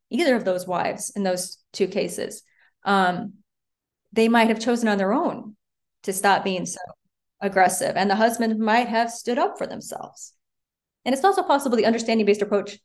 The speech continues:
done well would have accomplished that too. I don't know that we were, you know, supporting them in the way that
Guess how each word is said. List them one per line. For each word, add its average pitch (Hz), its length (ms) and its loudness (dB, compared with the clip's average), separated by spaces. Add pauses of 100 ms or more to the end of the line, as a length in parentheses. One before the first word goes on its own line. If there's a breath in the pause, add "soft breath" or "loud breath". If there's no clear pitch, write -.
(160)
done 208 300 4
well 214 520 4 (100)
would 208 140 2
have 202 80 2
accomplished 185 440 -4
that 160 160 -2
too. 190 400 -6 (440)
I - 40 -8
don't 180 120 -4
know 190 100 -2
that 180 120 -2
we 190 80 -4
were, 175 240 -12
you 190 100 -6
know, 175 100 -2
supporting 190 400 -2
them 185 140 -4
in 180 60 -4
the 175 60 -4
way 175 160 2
that 165 240 -4